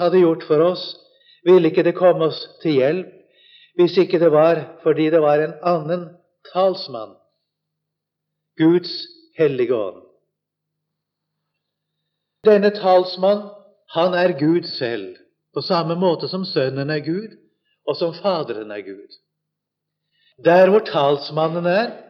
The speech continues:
Guds hellige ånd, der er samtidig også både Faderen og Sønnen. Akkurat som der hvor Sønnen er, der er samtidig både Faderen og Ånden.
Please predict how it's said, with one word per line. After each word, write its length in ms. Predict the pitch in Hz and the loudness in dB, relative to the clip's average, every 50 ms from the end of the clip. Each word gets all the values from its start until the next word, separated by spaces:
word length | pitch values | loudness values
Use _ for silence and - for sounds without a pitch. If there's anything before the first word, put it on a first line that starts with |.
| _ | _
Guds 300 | - 156 165 175 175 - - | -2 0 0 0 -2 -2 0
hellige 340 | 180 175 165 156 160 160 156 | 0 0 0 0 0 0 0
ånd, 300 | 147 156 180 220 233 - - _ _ _ _ _ _ _ _ 135 113 | 0 0 -2 -4 -8 -14 -20 _ _ _ _ _ _ _ _ -4 -2
der 240 | 147 139 160 196 185 | 0 2 2 2 2
er 180 | 156 156 170 | 2 0 -2
samtidig 1200 | 165 - - - 190 196 185 165 139 113 - _ _ - - - 139 127 131 135 139 220 254 254 - - | -4 -8 -8 -6 -6 -6 -6 -8 -12 -16 -18 _ _ -10 -6 -4 -4 -4 -4 -6 -6 -6 -10 -10 -6 -2
også 600 | 151 143 139 139 - - - 208 233 247 233 - - - - - _ _ 147 139 | -2 -2 -2 -2 -6 -6 -4 -4 -4 -4 -6 -12 -18 -20 -20 -20 _ _ 0 4
både 400 | 208 214 180 143 120 131 160 156 - | 4 6 6 4 2 0 -2 -4 -4
Faderen 500 | - 202 196 180 147 - 117 117 120 147 | -4 -2 -2 -2 -4 -4 -8 -8 -8 -10
og 60 | 160 - | -10 -10
Sønnen. 480 | - - 113 101 98 - - 92 90 _ _ _ _ _ _ _ _ _ _ _ _ _ _ _ _ _ _ _ _ _ _ 190 | -10 -10 -10 -10 -12 -16 -20 -20 -20 _ _ _ _ _ _ _ _ _ _ _ _ _ _ _ _ _ _ _ _ _ _ 0
Akkurat 480 | 180 165 - - 156 156 175 180 170 - | 0 0 0 0 2 4 4 4 2 0
som 200 | - 190 175 143 | -2 -4 0 0
der 200 | 143 139 147 143 | 0 2 2 2
hvor 160 | 160 180 151 | 0 -2 -4
Sønnen 520 | - - - 135 120 123 127 139 147 156 | -6 -6 -4 -4 -4 -4 -4 -6 -6 -4
er, 200 | 175 196 233 247 - - - _ _ - _ _ - | -4 -4 -4 -6 -10 -14 -20 _ _ -20 _ _ -2
der 220 | 147 135 139 170 | 0 2 2 2
er 20 | |
samtidig 880 | 156 160 - - 208 196 180 160 131 - - - 147 131 143 143 175 185 | 0 -2 -2 0 0 0 0 -2 -8 -12 -10 -8 -6 -6 -2 -2 -2 -2
både 300 | 151 190 175 151 147 165 | 0 0 0 0 0 -2
Faderen 540 | 156 - 196 190 175 165 139 127 127 135 156 | -4 -4 -4 -4 -2 -4 -4 -6 -6 -6 -6
og 160 | 180 175 - | -6 -6 -4
Ånden. 380 | 135 117 113 110 104 107 104 98 | -6 -6 -6 -8 -14 -18 -20 -20